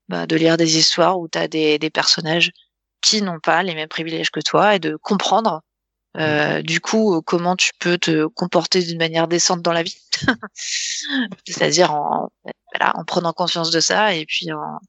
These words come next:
Speaker 1: en essayant que tout ça s'égalise, n'est-ce pas ?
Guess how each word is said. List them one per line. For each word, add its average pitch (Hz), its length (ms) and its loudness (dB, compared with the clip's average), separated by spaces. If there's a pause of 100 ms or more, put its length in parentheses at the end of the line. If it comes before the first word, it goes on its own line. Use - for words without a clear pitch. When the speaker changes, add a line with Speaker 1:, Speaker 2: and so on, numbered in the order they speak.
(680)
Speaker 1:
en 185 100 -2
essayant 175 360 2
que 175 120 -2
tout - 160 2
ça 180 180 4
s'égalise, 170 720 0
n'est-ce - 200 0
pas ? 220 180 0